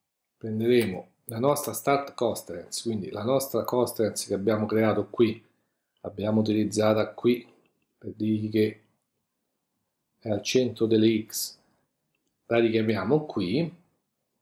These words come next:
e gli diciamo in questo caso che è uguale al bottone animato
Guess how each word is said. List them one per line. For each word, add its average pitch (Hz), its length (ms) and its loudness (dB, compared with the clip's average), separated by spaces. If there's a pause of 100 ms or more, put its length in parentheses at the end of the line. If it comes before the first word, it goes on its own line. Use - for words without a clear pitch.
(760)
e 120 420 2
gli 123 200 -6
diciamo 104 480 -2
in 110 60 -4
questo 131 400 2
caso 113 760 0 (2250)
che - 340 0
è 135 100 2
uguale 104 760 2
al 98 340 -6 (100)
bottone 104 1200 0
animato 104 1080 -2